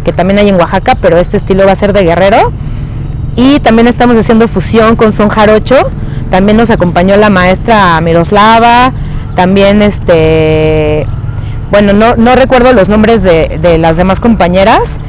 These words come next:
pero ese es un, un gran proyecto en el que he estado y que, pues, ha, ha hecho crecer también el movimiento.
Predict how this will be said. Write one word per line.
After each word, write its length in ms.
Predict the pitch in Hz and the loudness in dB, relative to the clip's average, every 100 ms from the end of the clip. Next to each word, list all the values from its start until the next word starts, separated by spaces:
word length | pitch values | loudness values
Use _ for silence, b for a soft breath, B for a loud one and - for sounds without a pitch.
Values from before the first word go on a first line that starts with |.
| B B - | B B 0
pero 160 | 185 | 2
ese 300 | 190 208 220 | 4 4 2
es 80 | 247 | 2
un, 320 | 254 247 247 233 | 2 2 2 2
un 140 | 240 | 2
gran 180 | 240 226 | 2 2
proyecto 440 | 240 226 214 - | 2 2 0 0
en 120 | 214 | 0
el 140 | 185 170 | 0 0
que 100 | 208 | -2
he 20 | |
estado 500 | 214 240 220 247 285 | 0 0 2 2 2
y 180 | 233 175 | 2 -2
que, 880 | 151 160 156 165 156 156 156 156 151 151 - - - - - - - - B B B - | -4 -2 -2 -2 -2 -2 -2 -4 -6 -6 -8 -8 -8 -10 -10 -10 -8 -8 B B B -2
pues, 320 | 190 185 - | -2 -2 -2
ha, 420 | 202 202 208 208 | 2 4 4 2
ha 200 | - 214 | 2 2
hecho 220 | 220 240 226 | 2 0 0
crecer 340 | 180 185 208 | -2 0 -2
también 360 | 226 220 214 220 | 0 2 2 2
el 80 | |
movimiento. 580 | 214 175 175 202 214 - | 2 0 0 0 0 0